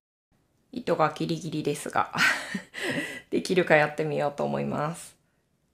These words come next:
えーと、外側から入っ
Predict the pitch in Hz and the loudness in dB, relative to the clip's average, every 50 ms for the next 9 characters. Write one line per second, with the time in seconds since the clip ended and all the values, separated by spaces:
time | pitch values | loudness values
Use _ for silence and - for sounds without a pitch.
0 | _ _ _ _ _ _ _ _ _ _ _ _ _ _ _ - 156 160 156 147 | _ _ _ _ _ _ _ _ _ _ _ _ _ _ _ -4 -2 -2 0 0
1 | 139 135 - - - - - - - - - - - - - 143 139 143 135 131 | -2 -2 -4 -6 -8 -8 -8 -8 -8 -10 -12 -12 -10 -8 -6 -6 -4 -2 -2 -2
2 | 127 127 - - - 123 123 - - - - - - - _ _ _ _ _ _ | -2 -4 -6 -6 -6 -4 -4 -4 -4 -6 -8 -16 -16 -20 _ _ _ _ _ _
3 | _ _ _ _ _ _ _ _ _ _ _ _ _ _ _ _ _ _ _ _ | _ _ _ _ _ _ _ _ _ _ _ _ _ _ _ _ _ _ _ _
4 | - 139 139 | -8 -8 -8